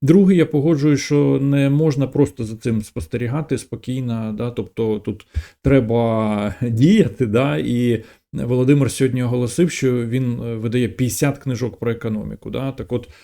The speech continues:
Українська асоціація Римського клубу це робить вже багато років, да? Тобто і ми видали дуже багато важливих, фундаментальних книг про економіку, і я в окремому відео розповім вам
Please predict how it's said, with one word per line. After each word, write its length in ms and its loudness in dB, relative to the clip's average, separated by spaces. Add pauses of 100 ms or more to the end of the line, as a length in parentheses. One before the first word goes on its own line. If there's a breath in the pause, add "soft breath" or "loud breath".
(120)
Українська 460 2
асоціація 640 -4
Римського 400 -6
клубу 420 0
це 320 -4 (200 soft breath)
робить 380 4
вже 280 0
багато 640 -2
років, 520 2
да? 200 -2
Тобто 400 -4
і 60 0
ми 340 -2 (260 soft breath)
видали 340 4
дуже 240 0
багато 440 0
важливих, 720 4
фундаментальних 1000 -2
книг 400 -4
про 300 -2
економіку, 840 0 (200 loud breath)
і 160 0 (340)
я 180 0
в 120 0
окремому 480 2
відео 320 0
розповім 520 -4
вам 260 -4